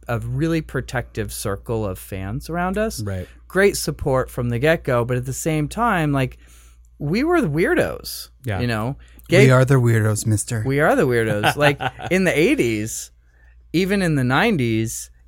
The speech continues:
Speaker 1: gay people weren't known to be horror fans. Like, I have always loved it, and I never really sat down with gay friends to watch it. That was just my experience. It was me with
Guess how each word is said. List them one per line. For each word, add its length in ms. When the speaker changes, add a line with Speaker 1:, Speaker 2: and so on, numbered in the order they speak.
Speaker 1:
gay 200
people 460
weren't 420
known 440
to 100
be 140
horror 480
fans. 580
Like, 260
I 280
have 320
always 340
loved 320
it, 260
and 200
I 180
never 320
really 240
sat 320
down 220
with 160
gay 160
friends 420
to 100
watch 320
it. 200
That 80
was 160
just 240
my 160
experience. 840
It 140
was 280
me 380
with 300